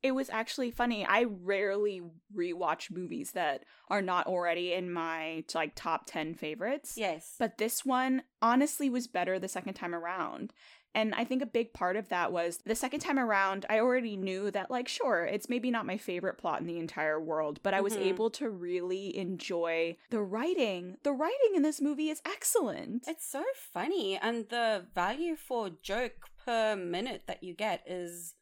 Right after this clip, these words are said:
Speaker 2: incredible.
Speaker 1: Seriously.
Speaker 2: I think I really enjoyed, um, like, finding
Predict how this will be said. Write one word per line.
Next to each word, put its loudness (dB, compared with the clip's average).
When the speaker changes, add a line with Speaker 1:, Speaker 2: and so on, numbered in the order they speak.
Speaker 2:
incredible. -2
Speaker 1:
Seriously. 2
Speaker 2:
I 0
think -8
I -2
really -2
enjoyed, -2
um, -6
like, -6
finding 0